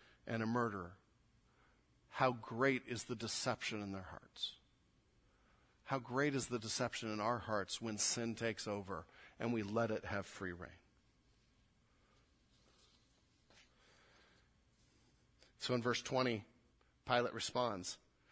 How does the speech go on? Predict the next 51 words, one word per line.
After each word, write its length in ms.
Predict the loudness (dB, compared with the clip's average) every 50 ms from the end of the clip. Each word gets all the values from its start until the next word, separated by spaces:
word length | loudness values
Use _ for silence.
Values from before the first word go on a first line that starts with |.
| -20 -20 -2 4
Pilate 260 | 6 6 6 6 4
addressed 400 | 2 0 2 4 4 4 4 4
them 140 | 2 2 4
once 240 | 4 2 2 2 4
more, 220 | 6 6 6 6
desiring 720 | 6 4 4 4 6 6 6 8 8 8 8 6 6 4
to 100 | 4 6
release 320 | 6 6 6 6 4 4
Jesus. 640 | 2 4 4 4 6 6 4 4 4 2 0 0 -4 -8 -16 -20 -20 -12 2 4
And, 140 | 4 4 6
and 180 | 6 4 4
all 220 | 8 10 12 12 12
this 220 | 12 10 6 8
time 280 | 6 6 8 8 8 6
we 80 | 6
think, 180 | 6 4 4 4
"Okay, 240 | 4 4 6 4 4
Pilate's 560 | 4 6 8 8 8 10 10 8 8 6 0
trying 460 | -4 2 4 6 6 8 8 6 4
to 80 | 4 2
do 160 | 2 2 8
the 100 | 8 10
right 260 | 12 12 10 10 8 6
thing." 340 | 6 6 8 8 8 8
We 80 | 6 6
know 200 | 8 8 6 6
from 180 | 6 4 2 2
another 280 | 4 4 6 6 8
gospel 360 | 10 10 8 8 8 6 4
his 100 | 4 4
wife 300 | 6 8 10 10 10 10
had 140 | 6 6 6
a 60 | 4
dream 520 | 2 2 4 6 6 8 8 8 6 6 6
and, 160 | 4 4 2 -2 -8 -14 -14 -14 -16 -6 2
uh, 300 | 6 8 8 10 10 8 6 6 4 4
and 200 | 4 4 4 4
said, 300 | 6 6 6 4 6 6
"Don't 220 | 6 6 6 8
have 180 | 6 6 8 6
anything 300 | 6 6 4 4 2 2
to 40 |
do 220 | 0 4 6 6 8
with 160 | 8 8 8
this 180 | 8 6 6 6
man's 300 | 6 6 6 4 4 6
death." 340 | 8 10 12 12 10 10
And 140 | 6 2 2
so 100 | 2 4
he's 180 | 4 4 2 0
trying. 680 | 0 4 8 8 10 10 10 8 8 8 6 4 2